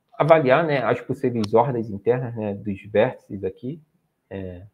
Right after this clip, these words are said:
e também os positivo, a, as possíveis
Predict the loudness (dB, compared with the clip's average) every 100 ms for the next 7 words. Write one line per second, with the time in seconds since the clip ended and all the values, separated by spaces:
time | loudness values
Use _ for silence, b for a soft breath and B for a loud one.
0 | _ _ _ -8 -2 2 4 2 0 -2
1 | -2 -2 -4 -4 -4 -8 -6 -2 -2 -2
2 | -4 -4 -10 -6 -4 -2 -4 -4 -6